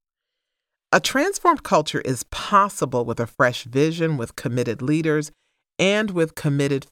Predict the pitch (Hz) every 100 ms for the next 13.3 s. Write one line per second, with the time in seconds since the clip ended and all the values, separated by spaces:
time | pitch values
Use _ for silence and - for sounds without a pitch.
0 | _ 123 117 104 52 53 - - - -
1 | _ _ _ _ _ _ - 285 349 494
2 | 392 262 277 170 143 147 220 - - -
3 | - _ _ _ 156 170 156 147 - 160
4 | 165 185 165 139 135 135 135 - - -
5 | - 139 127 104 - 113 - - 123 110
6 | - - - - - - _ _ _ _
7 | _ _ 165 185 202 - 190 180 175 165
8 | - 143 123 123 - 147 - 120 110 151
9 | 156 160 165 156 - 247 302 220 - 139
10 | 131 131 120 120 117 117 - - - -
11 | _ 165 156 151 135 - _ _ - 175
12 | 175 156 180 151 135 131 131 - - 147
13 | 131 127